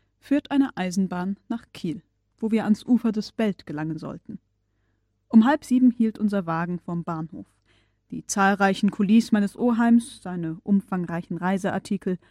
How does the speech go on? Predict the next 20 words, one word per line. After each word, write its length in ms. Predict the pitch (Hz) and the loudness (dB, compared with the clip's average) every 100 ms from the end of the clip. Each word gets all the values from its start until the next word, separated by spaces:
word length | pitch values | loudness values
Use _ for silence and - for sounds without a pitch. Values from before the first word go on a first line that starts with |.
| _ _ _ | _ _ _
wurden 340 | 247 233 233 233 | 2 6 6 6
abgeladen, 680 | 269 - 262 240 240 240 | -6 -2 -2 -2 -2 -4
transportiert, 760 | 233 180 - - _ - 233 - | -4 -8 -14 -20 _ -2 -2 0
gewogen, 500 | 233 202 269 269 247 | -6 0 2 4 2
etikettiert, 680 | 220 - - - - 254 247 | 0 -6 -6 -8 0 0 2
in 140 | 233 220 | 2 2
den 100 | 202 | 2
Gepäckwagen 640 | - 247 - 233 214 214 | -4 -10 -6 -2 2 2
gebracht, 480 | 214 220 220 - - - _ _ _ | 0 -2 -2 -4 -20 -20 _ _ _
und 140 | 254 | 6
um 140 | 269 233 | 10 12
sieben 260 | 311 330 - | 10 4 0
Uhr 160 | 254 220 | 0 2
saßen 440 | 190 220 - 247 | 0 -2 0 0
wir 140 | 254 | 2
in 80 | 254 | 0
derselben 460 | 233 196 185 214 214 | 0 0 -2 0 -2
Waggonabteilung 920 | 220 170 170 - - 190 185 202 220 | -2 -4 -6 -8 -10 -10 -8 -8 -6
einander 360 | 226 214 214 208 | -4 -2 -2 -4
gegenüber. 580 | 220 247 - 233 - | 0 0 0 -10 -14